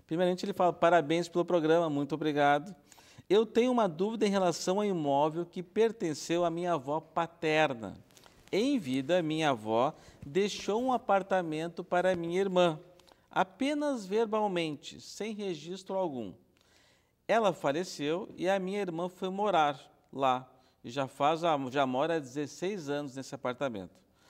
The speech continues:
O apartamento acabou re-, sendo registrado no nome do meu pai. Agora, para passar para o nome da minha irmã, ele quer uma percentagem de dez por cento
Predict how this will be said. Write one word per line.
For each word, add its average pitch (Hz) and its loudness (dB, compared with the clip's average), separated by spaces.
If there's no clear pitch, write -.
O 190 -2
apartamento 233 2
acabou 180 2
re-, 208 0
sendo 220 -6
registrado 180 0
no 160 -6
nome 170 -4
do 175 -4
meu 190 -4
pai. 165 0
Agora, 190 4
para 170 4
passar 180 0
para 220 -2
o 196 -4
nome 170 -4
da 147 0
minha 190 -4
irmã, 143 -2
ele 165 0
quer 170 -2
uma 185 -2
percentagem 175 -4
de 135 -8
dez 147 0
por 131 -12
cento 156 -8